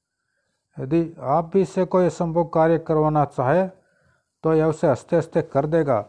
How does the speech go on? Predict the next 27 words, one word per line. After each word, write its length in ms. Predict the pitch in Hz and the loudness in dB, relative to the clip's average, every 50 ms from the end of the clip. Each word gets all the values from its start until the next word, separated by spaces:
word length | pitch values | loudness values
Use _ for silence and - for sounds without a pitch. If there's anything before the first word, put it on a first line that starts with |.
| _ _ _ _ _ _ _ _ _ _ _ _ _ - 135 | _ _ _ _ _ _ _ _ _ _ _ _ _ -8 -4
ऐसा 380 | 131 147 147 - - 185 165 | -2 -2 -2 0 0 0 0
तब 260 | 147 - 175 165 - - | 0 0 -2 -2 0 0
तो 100 | 185 170 | -2 0
मैं 140 | 175 175 170 | 0 0 -2
चाहूँगी 440 | 170 - 151 135 139 156 170 180 | 0 0 0 0 0 0 -2 -2
कि 120 | 165 - 175 | -2 -2 -4
बिरजू 380 | 147 151 165 160 156 175 175 | -2 -2 -2 -2 0 -2 -2
महल 300 | 160 147 131 127 139 156 | -2 0 0 0 -2 -2
के 140 | 151 175 170 | -2 -2 -4
कुएं 320 | 156 - - 151 156 170 170 | -4 -2 0 2 2 2 2
में 140 | 170 160 | 0 -2
कूदे 280 | - - 156 143 143 135 | -2 -2 -2 -2 0 0
और 160 | 135 143 147 | 0 2 0
उसी 240 | 135 - - 185 190 | -2 -2 -2 -2 -2
में 160 | 196 202 190 | 0 2 2
रात 260 | 180 180 170 160 165 | 2 2 2 0 0
बिताए 500 | 151 151 147 - - 127 117 110 101 98 - _ _ _ _ _ _ _ _ _ _ _ _ _ _ _ _ _ _ _ _ _ _ _ _ _ _ _ _ _ _ _ - | -2 -2 -2 0 0 0 0 -2 -4 -8 -12 _ _ _ _ _ _ _ _ _ _ _ _ _ _ _ _ _ _ _ _ _ _ _ _ _ _ _ _ _ _ _ -6
और 120 | 151 147 | -6 -6
सुबह 380 | - - - - 147 147 175 190 | -6 -6 -6 -4 -4 0 0 0
उसमें 340 | 190 185 - - 196 196 170 | 0 0 -2 -2 -2 -2 0
से 140 | 196 190 | 0 -2
सकुशल 540 | 165 - - 139 - - 160 151 - 196 185 | -2 -2 -4 -8 -6 -6 -8 -6 -4 -4 -2
निकल 320 | 165 165 165 - 196 190 185 | -2 -4 -2 0 0 0 0
कर 160 | - 185 165 | 0 -4 -2
दिखाए 380 | 151 156 143 - - 165 180 | -2 -4 -4 -2 -2 0 0
तो 160 | 180 - 175 139 | 0 0 -2 -2
जानूँ। 420 | 131 143 139 143 160 180 175 160 | 0 2 2 2 2 -2 -6 -8